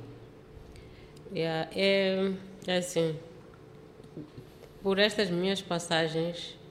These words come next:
e por, eh, estar a trabalhar agora na Faculdade de Educação Física, tenho acesso,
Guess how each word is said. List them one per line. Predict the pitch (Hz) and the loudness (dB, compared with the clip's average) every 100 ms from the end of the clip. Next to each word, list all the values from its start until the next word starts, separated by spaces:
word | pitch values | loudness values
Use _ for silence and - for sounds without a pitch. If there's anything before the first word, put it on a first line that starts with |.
| - | -8
e | 170 | -8
por, | 160 160 156 | -4 -2 0
eh, | 156 151 147 147 147 143 143 | 0 0 0 -2 -4 -6 -8
estar | - 180 175 | 2 4 4
a | |
trabalhar | 170 151 143 151 165 | 2 0 0 2 2
agora | 151 143 156 | 0 0 0
na | 160 | 0
Faculdade | 151 147 147 143 | -2 -6 -4 -6
de | 143 | -4
Educação | 147 143 160 | -6 -4 -6
Física, | 156 147 143 143 147 - - - - - - - - | -6 -8 -8 -10 -12 -12 -16 -16 -18 -18 -18 -18 0
tenho | 190 196 196 190 190 190 185 190 185 180 - - | 2 4 4 2 2 2 0 -2 -4 -8 -10 -2
acesso, | 180 175 - 185 185 185 190 185 175 | 0 0 2 2 2 0 -2 -2 -4